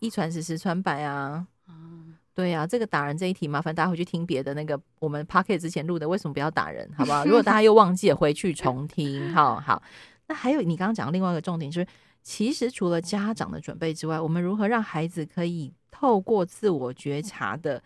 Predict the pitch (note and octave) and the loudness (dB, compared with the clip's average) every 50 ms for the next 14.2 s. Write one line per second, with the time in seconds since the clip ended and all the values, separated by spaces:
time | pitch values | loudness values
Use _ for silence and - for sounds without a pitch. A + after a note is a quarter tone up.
0 | _ _ _ _ _ - - D4+ C#4+ A3+ E3+ D#3+ F#3 - - A3 F3 D#3 D3 - | _ _ _ _ _ -4 0 2 2 2 2 -2 -4 -4 -4 -2 -2 -2 -4 -4
1 | - F3+ A#2 F#2+ D#3+ - - - G3+ F#3+ E3+ E3+ _ _ _ _ _ _ _ - | -2 -2 0 0 -4 -8 -8 -4 -2 -2 -4 -4 _ _ _ _ _ _ _ -4
2 | A#3 D#4 D#4+ G#3 D3 D3+ - F3 F3 F#3 G#3 G3 - D3 C3 A#2+ A#2+ C#3 C#3+ C#3 | -2 0 0 0 0 -2 -2 -4 -4 -4 -4 -6 -6 -6 -6 -6 -6 -6 -6 -4
3 | E3+ G3 F3+ F#3 F#3+ E3 D3 - F#3+ F3 E3+ E3+ D3+ C#3 - - F3+ D#3+ C#3 B2 | -4 -4 -4 -4 -6 -6 -4 -4 -4 -2 -2 -4 -6 -6 -6 -4 -6 -4 -6 -8
4 | E3 - E3 - - D#3+ F3+ F3+ E3+ D3 C#3 - E3 D#3 - _ _ _ _ _ | -10 -6 -6 -6 -4 -4 -4 -2 -2 -4 -6 -6 -8 -8 -8 _ _ _ _ _
5 | - C4+ C#4 - G3 F#3 F#3 F3+ A2 C3 E3+ G3 F3+ F3 - F#3+ G3 G3+ - C#4 | -8 -8 -4 -2 -2 -2 -2 -4 -6 -4 -2 -2 -2 -2 -2 -4 -4 -4 -4 -6
6 | B3+ - C4 A#3 G#3 - - - C#3 D3+ F3 - - D3+ C#3+ C#3+ D#3 - D#3 - | -4 -2 -2 -4 -4 -4 -6 -6 -6 -6 -6 -8 -8 -8 -8 -8 -8 -10 -8 -8
7 | D#3 D3 C#3 C3+ D3 - - - B2+ C3+ D3+ _ _ _ _ _ _ _ - F#3+ | -8 -8 -8 -8 -10 -10 -12 -14 -14 -16 -16 _ _ _ _ _ _ _ -2 -2
8 | G3+ - - C#4+ A#3+ F#3+ F3 - C#3 C3+ C#3+ D3 - - E3+ E3+ F3+ F3+ - - | -2 0 -2 0 0 0 0 -2 -4 -4 -4 -6 -6 -4 -4 -4 -4 -6 -12 -14
9 | A2+ - - E3+ E3 - E3+ F3 F#3 E3+ D#3 A#2+ G2+ C#3+ - D#3+ D#3+ - - - | -12 -10 -6 -6 -6 -4 -4 -4 -2 -2 -4 -4 -6 -6 -4 -4 -4 -4 -4 -6
10 | - C#3+ - - - - _ _ _ _ - D#3 D#3 D#3 D#3 - D3 D#3 F#3+ F#3 | -6 -6 -4 -4 -6 -6 _ _ _ _ -4 -4 -4 -4 -4 -4 -6 -4 -4 -6
11 | E3 - - - - - - - D#2+ - - - - - _ _ _ _ - G#3+ | -6 -6 -8 -10 -12 -12 -12 -12 -12 -14 -16 -18 -20 -20 _ _ _ _ -8 -6
12 | G3+ F3 D#3 C#3+ - _ _ - G#3 G#3+ F#3 D3+ D3 - F#3+ A3+ C4+ C#4+ C#4+ D4 | -6 -6 -8 -12 -14 _ _ -6 -4 -4 -2 -2 -4 -4 -4 -4 -4 -6 -4 -2
13 | C4+ A#3 F3+ D#3+ C3+ - - F3 F3 F3+ E3 E3 - A3 G3 E3+ D#3 D3+ D3 C#3+ | -4 -2 -2 -4 -6 -4 -6 -4 -2 -2 -4 -4 -2 -2 -2 -2 -2 -4 -6 -6
14 | C#3 G#2 C#2+ | -6 -10 -10